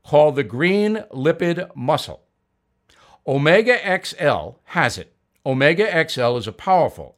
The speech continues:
natural, anti-inflammatory supplement that I take for pain. Here's a special discount to get you started.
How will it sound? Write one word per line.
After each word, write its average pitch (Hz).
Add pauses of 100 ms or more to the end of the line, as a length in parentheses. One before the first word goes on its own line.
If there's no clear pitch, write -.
natural, 110 (220)
anti-inflammatory 139
supplement 80 (480)
that 107
I 147
take 95
for -
pain. 170 (300)
Here's 165
a 131
special -
discount 127
to 113
get 135
you 143
started. 98